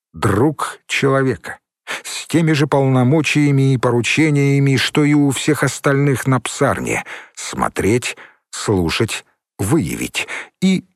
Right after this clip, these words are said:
гавкнуть, если что. Спайк старается. Мешают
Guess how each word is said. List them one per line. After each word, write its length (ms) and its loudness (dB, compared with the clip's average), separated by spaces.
гавкнуть, 840 -4
если 320 -2
что. 360 -4
Спайк 640 -4
старается. 760 -4
Мешают 640 0